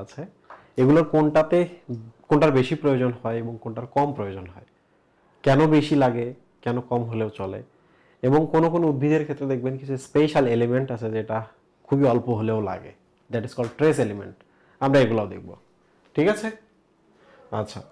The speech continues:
so আমরা চলে আসি হচ্ছে খনিজ লবণ। যেহেতু উদ্ভিদের ক্ষেত্রে প্রায় সতেরোটা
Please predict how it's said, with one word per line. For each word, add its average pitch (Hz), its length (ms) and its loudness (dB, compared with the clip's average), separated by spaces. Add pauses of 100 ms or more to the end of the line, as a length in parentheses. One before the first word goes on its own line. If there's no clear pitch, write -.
(600)
so - 60 -8 (140)
আমরা 147 160 6 (140)
চলে 156 220 6
আসি 147 140 -2 (100)
হচ্ছে 151 240 -4 (680)
খনিজ 151 360 4
লবণ। 85 220 -8 (1300)
যেহেতু 175 340 2 (200)
উদ্ভিদের 160 420 0
ক্ষেত্রে 185 300 -6 (180)
প্রায় 127 200 -2 (100)
সতেরোটা 151 560 -2